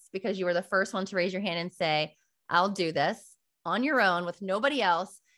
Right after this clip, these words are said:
And then people just became inspired by you because you were the non-runner who became a runner, and you did so in ten weeks. And you now have,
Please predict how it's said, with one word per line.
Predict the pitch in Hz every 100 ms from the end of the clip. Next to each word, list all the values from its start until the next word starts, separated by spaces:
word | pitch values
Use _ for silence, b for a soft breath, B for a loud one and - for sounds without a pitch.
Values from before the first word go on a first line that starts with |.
| _ -
And | 190
then | 180
people | 202 196 190
just | 185 -
became | 185 190 175
inspired | 175 - 175 220
by | 196 165
you | 156
because | 170 165 190 185
you | 202
were | 190 190 190 190 b
the | 196
non-runner | 202 190 190 185 185 170
who | 185
became | 185 190 180 170
a | 175
runner, | 180 175 147 165 b b -
and | 180
you | 180
did | 180 185 196
so | - 175 170
in | 165 175
ten | - 185 175
weeks. | 180 170 127 - - -
And | 170 165 165 -
you | 185 175 175
now | 175 165 196
have, | 202 170 160 156